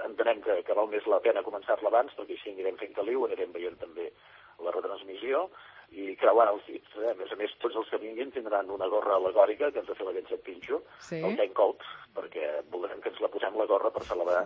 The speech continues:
Speaker 1: <laughs> tant de bo sigui així l'èxit, no?
Speaker 2: I tant que sí. Prenem-nos una mica com si fos la nit de Cap d'Any, no? Perquè això comença a partir una mica de la mitjanit. <laughs>
Speaker 1: Sí, sí. La retransmissió com a tal, o el que és la gala,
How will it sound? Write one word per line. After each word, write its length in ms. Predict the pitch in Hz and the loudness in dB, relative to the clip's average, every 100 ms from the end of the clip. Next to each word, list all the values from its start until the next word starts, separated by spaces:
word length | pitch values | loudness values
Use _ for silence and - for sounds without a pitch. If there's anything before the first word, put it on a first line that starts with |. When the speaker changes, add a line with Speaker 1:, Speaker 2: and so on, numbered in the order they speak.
| - | -2
Speaker 1:
<laughs> 280 | 147 - - | -8 -8 -8
tant 120 | 87 | -6
de 60 | 85 | -6
bo 120 | 85 | -6
sigui 240 | - 78 80 | -6 -10 -10
així 240 | - 85 | -10 -10
l'èxit, 380 | 73 - - - | -10 -12 -16 -14
no? 60 | - | -8
Speaker 2:
I 80 | 165 | -4
tant 120 | 165 | -2
que 60 | |
sí. 140 | 170 196 | -2 -2
Prenem-nos 540 | 214 220 247 294 302 | 0 0 2 0 0
una 160 | 294 262 | 2 2
mica 260 | 220 262 | 2 2
com 160 | 262 202 | 2 2
si 100 | 190 | 0
fos 140 | 214 214 | 0 2
la 100 | 220 | 2
nit 140 | 190 | 2
de 100 | 190 | 0
Cap 180 | 190 160 | 2 0
d'Any, 300 | 151 143 139 139 | 0 -2 -4 -6
no? 220 | 151 233 | -2 0
Perquè 200 | 240 175 | 0 0
això 140 | 170 202 | 0 2
comença 320 | 214 214 240 | 2 4 4
a 40 | |
partir 300 | 202 180 214 | 4 4 6
una 140 | 214 214 | 6 6
mica 220 | 202 226 | 6 6
de 80 | 208 | 6
la 100 | 180 | 6
mitjanit. 600 | 190 180 196 156 139 - | 4 4 2 2 -4 -6
<laughs> 80 | - 359 - 349 - 294 - - 127 - - _ - | 6 8 10 8 6 2 0 -4 -2 -2 -6 _ -20
Speaker 1:
Sí, 160 | - 190 | -8 -4
sí. 160 | 175 117 - - | -2 -4 -6 -4
La 80 | 113 | 4
retransmissió 500 | 123 131 120 127 147 | 4 4 2 0 2
com 100 | - | 4
a 60 | 143 | 4
tal, 240 | 135 95 | 4 2
o 240 | 92 92 95 | 0 -2 -2
el 60 | 107 | -2
que 80 | |
és 80 | 117 | 2
la 100 | 117 | 4
gala, 280 | 127 117 143 | 8 8 6